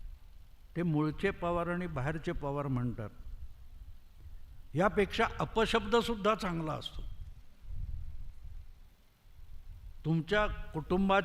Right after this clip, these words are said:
चाळीस वर्ष घातवलेल्या महिलेला तुम्ही बाहेरची म्हणता,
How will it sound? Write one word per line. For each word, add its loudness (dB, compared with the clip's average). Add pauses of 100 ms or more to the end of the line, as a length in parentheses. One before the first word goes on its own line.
(140)
चाळीस 6
वर्ष 2
घातवलेल्या 4
महिलेला 6 (1600)
तुम्ही 6
बाहेरची 4
म्हणता, 6